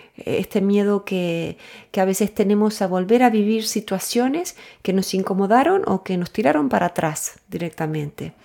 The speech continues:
Y que es el mismo temor que dice presente cuando nos asustamos con escenarios terribles de un futuro imaginario que nos cuenta nuestra cabeza. Y esta cabecita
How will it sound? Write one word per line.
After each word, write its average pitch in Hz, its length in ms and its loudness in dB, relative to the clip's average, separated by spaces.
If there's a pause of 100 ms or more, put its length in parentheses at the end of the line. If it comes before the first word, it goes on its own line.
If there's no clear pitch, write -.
(520)
Y 220 180 0
que 247 220 2
es 302 140 -2
el 262 140 2
mismo 254 340 2
temor 220 440 2 (420)
que 208 100 2
dice 214 500 2
presente 311 800 2 (440)
cuando 190 260 2
nos 185 220 -2
asustamos 208 720 0
con 185 580 -2
escenarios 202 640 0
terribles 190 920 0
de 202 60 0
un 202 80 0
futuro 214 320 -2
imaginario 277 1300 0
que 220 100 -2
nos 196 160 -2 (160)
cuenta 262 540 -2
nuestra 226 320 -4
cabeza. 165 540 -6 (1080)
Y 165 80 -4
esta 160 160 -6
cabecita 175 580 0